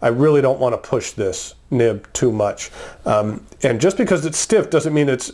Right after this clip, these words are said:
not comfortable. It is extremely comfortable to write with and extremely smooth. Um, as far as line variation,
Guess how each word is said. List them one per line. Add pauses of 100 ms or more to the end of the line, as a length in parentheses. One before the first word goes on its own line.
(100)
not
comfortable.
It
is
extremely
comfortable
to
write
with (100)
and
extremely
smooth. (720)
Um,
as
far
as
line
variation,